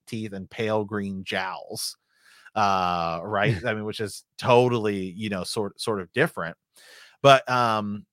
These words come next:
Speaker 1: you know, like, when you think about, like, the Chronic Men and, like, the f-, you know, like, the frogs, I mean, Howland Reed, we know, goes to the Isle of Faces.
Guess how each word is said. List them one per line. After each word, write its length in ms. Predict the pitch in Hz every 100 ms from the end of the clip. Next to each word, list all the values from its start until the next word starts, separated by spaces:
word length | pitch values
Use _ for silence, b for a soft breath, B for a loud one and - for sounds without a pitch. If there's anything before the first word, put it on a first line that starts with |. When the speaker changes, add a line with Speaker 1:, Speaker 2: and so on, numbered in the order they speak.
| _
Speaker 1:
you 100 | 123
know, 160 | 160 131
like, 320 | 123 113 107 -
when 100 | 127
you 60 |
think 160 | 120 139
about, 140 | 123
like, 100 | 127
the 80 | 123
Chronic 460 | - - 135 156 120
Men 240 | 80 60 -
and, 100 | 107
like, 140 | 101
the 80 | -
f-, 260 | - - -
you 100 | 120
know, 80 | 107
like, 120 | 98 -
the 80 |
frogs, 320 | - 127 135 104
I 40 |
mean, 100 | 98
Howland 380 | - 143 151 113
Reed, 200 | 123 107
we 60 | 101
know, 140 | 98
goes 380 | 92 101 110 113
to 120 | -
the 140 | 95 87
Isle 260 | 92 95
of 60 | 85
Faces. 800 | - 101 107 - 58 64 - -